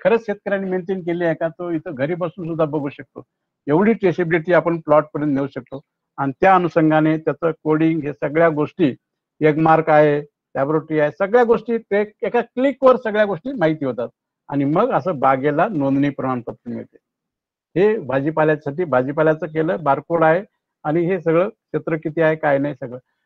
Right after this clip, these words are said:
असं आता नोंदणी केलेल्या शेतकऱ्याची संख्या ज्या अधिकाऱ्यांच्या कार्यक्षेत्रात जास्त आहे त्या अधिकाऱ्यांचं value ॲडिशनच्या दृष्टिकोनातून चांगलं काम येऊन धा-, धरलं जाणार आहे. आणि आज बघा तुम्ही तुमचं evaluation rating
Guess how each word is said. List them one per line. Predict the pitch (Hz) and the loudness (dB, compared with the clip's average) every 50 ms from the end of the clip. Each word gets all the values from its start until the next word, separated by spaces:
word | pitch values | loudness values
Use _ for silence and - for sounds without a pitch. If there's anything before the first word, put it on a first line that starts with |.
| _ _ - | _ _ -2
असं | 139 151 - - 294 285 | 0 0 2 4 4 6
आता | 262 220 226 240 233 254 | 4 4 4 2 2 2
नोंदणी | 233 180 185 190 208 226 262 277 | 0 -2 -4 -4 -2 -2 -2 0
केलेल्या | 269 247 220 214 214 208 214 | 0 0 0 0 0 0 -2
शेतकऱ्याची | - - 190 185 - - 190 185 185 170 - 196 | -2 -4 -8 -10 -8 -4 -2 -2 -2 -2 -6 -12
संख्या | 160 - 185 170 165 160 - 170 165 | -10 -8 -6 -6 -6 -6 -4 -4 -4
ज्या | 160 135 131 147 202 233 240 | -4 -4 -2 2 4 4 4
अधिकाऱ्यांच्या | 233 - 165 190 185 196 180 180 180 175 165 160 185 175 | 4 2 0 -2 -4 -2 -2 -2 -2 -2 -2 -2 -4 -4
कार्यक्षेत्रात | 170 - 170 160 160 151 - 165 147 - 156 156 143 127 | -2 -2 -2 -2 -2 -4 -8 -10 -10 -8 -8 -8 -4 0
जास्त | 156 180 196 - - - 175 | 2 2 2 2 0 -2 0
आहे | 156 151 143 147 _ _ _ _ _ _ _ _ _ - | 0 0 -2 -4 _ _ _ _ _ _ _ _ _ 2
त्या | 180 180 185 185 | 4 6 6 6
अधिकाऱ्यांचं | 165 156 165 156 180 165 160 160 156 151 131 - 185 185 175 | 4 2 -2 -2 -2 0 2 2 2 0 -2 -2 -2 -2 -2
value | 143 131 139 156 190 214 240 | 0 0 0 0 2 4 4
ॲडिशनच्या | 220 196 190 185 160 - 185 170 156 180 170 | 4 4 2 -2 -6 -6 -8 -8 -6 -6 -6
दृष्टिकोनातून | 160 156 147 - _ - 170 156 151 165 156 | -6 -8 -10 -10 _ -6 -6 -6 -4 -6 -8
चांगलं | - - 180 175 196 202 202 | -4 -4 -4 -2 -2 -2 -4
काम | 185 - 175 170 170 165 165 | -2 0 2 2 2 2 0
येऊन | 160 151 156 160 165 151 | 0 -2 0 -2 -2 -2
धा-, | 135 139 147 147 147 - - 151 | -2 -2 -2 -2 -4 -8 -10 -6
धरलं | 143 139 139 135 135 | -4 -4 -4 -4 -4
जाणार | 127 131 127 127 123 | -4 -4 -4 -4 -4
आहे. | 123 117 120 _ _ _ _ _ - | -6 -8 -10 _ _ _ _ _ -8
आणि | 139 147 160 | -4 -2 2
आज | 165 160 170 185 | 4 4 4 4
बघा | 175 165 190 185 175 175 | 4 2 2 4 4 2
तुम्ही | 170 185 175 170 | 0 -2 -4 -4
तुमचं | 156 170 165 165 - 190 | -4 -4 -6 -6 -4 -2
evaluation | 170 156 160 175 175 175 180 175 160 - 185 180 156 | 0 2 4 4 2 2 0 -2 -2 -2 -4 -2 0
rating | 147 160 160 160 202 196 160 | 0 0 0 0 2 2 2